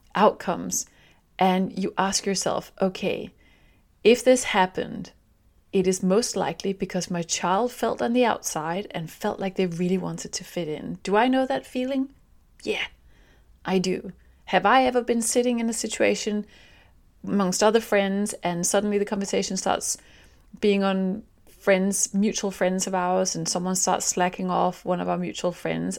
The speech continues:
and I chip in because I don't wanna miss out on connection?" Absolutely. Does this make it right? No. But understanding what is motivating this type of behavior just means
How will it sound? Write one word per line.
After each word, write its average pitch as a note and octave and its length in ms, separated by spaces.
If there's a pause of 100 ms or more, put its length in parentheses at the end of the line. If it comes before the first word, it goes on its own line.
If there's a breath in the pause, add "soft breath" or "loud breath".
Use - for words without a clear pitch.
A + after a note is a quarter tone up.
and F3 100
I E3+ 140
chip F#3 340
in F3 200
because F#3 340
I E3+ 40
don't F3 200
wanna E3+ 400 (300 loud breath)
miss F3+ 220
out F3 200
on F3+ 80
connection?" F3 640 (500 soft breath)
Absolutely. E3 760 (180)
Does F#3+ 140
this A3 120
make G3+ 220
it E3+ 160
right? G#3 340 (360)
No. D#3+ 420 (840 loud breath)
But - 260 (560)
understanding G#3+ 1000
what F#3+ 160
is - 180
motivating F#3+ 1000
this F#3 200
type F#3 280
of F#3+ 120
behavior F#3+ 480
just B3 280
means A3+ 480